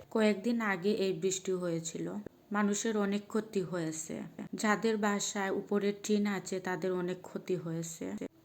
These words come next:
আমি ভীষণ ভয় পেয়েছিলাম যে কি হবে, এখন যদি ভূমিকম্প হয়ে যায় তাহলে আমরা কোথায় যাব? এমনকি আমি কান্নাও করেছিলাম যে, "আল্লাহ,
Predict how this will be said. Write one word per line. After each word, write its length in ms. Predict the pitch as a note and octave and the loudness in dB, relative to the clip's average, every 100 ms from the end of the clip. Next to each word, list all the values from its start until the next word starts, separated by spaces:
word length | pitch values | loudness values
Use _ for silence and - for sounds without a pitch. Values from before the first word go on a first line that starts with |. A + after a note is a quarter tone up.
| - | -4
আমি 200 | F#3 G3 | -2 0
ভীষণ 480 | F#3 G#3 - A3 A3 | 0 -2 0 0 0
ভয় 240 | G3 G3+ | 2 0
পেয়েছিলাম 760 | F#3+ E3 D#3+ D#3+ E3 E3 D#3+ D#3+ - | 0 -2 -2 -4 -4 -4 -4 -6 -8
যে 220 | E3 F3 | -6 -6
কি 260 | E3+ - F#3 | -4 0 0
হবে, 400 | D#3+ F3 D#3 E3+ E3+ E3 E3 F3+ | 0 -2 0 0 0 -2 -4 -4
এখন 260 | E3+ F#3 | -2 -2
যদি 300 | F3+ F3 E3 | -2 -4 -4
ভূমিকম্প 640 | E3+ F#3 G3 F#3 F#3 E3+ F3 | -4 -2 -2 -2 -4 -2 -4
হয়ে 340 | E3+ F3 E3 | -4 -2 -2
যায় 180 | E3 E3 | -2 -4
তাহলে 340 | E3+ E3 E3 | -4 -6 -4
আমরা 280 | E3 D#3+ D#3+ | -2 -2 -4
কোথায় 420 | D#3+ E3 E3 D#3+ | -6 -8 -4 -4
যাব? 380 | D#3 D#3 D3+ D#3+ D#3+ - - - - _ _ | -4 -6 -8 -10 -10 -18 -20 -20 -20 _ _
এমনকি 400 | G#3+ G3+ G#3 G3+ | 0 4 4 4
আমি 160 | G#3 G#3 | 4 4
কান্নাও 500 | G#3 G3+ F#3+ G3 G3+ | 2 2 2 4 2
করেছিলাম 840 | G3+ F3+ E3 E3 E3 E3+ D#3+ E3 E3 | 2 0 0 -2 -6 -4 -4 -6 -8
যে, 160 | E3+ E3 | -6 -4
"আল্লাহ, 440 | F3 F3 F3 F3 | -2 -2 0 0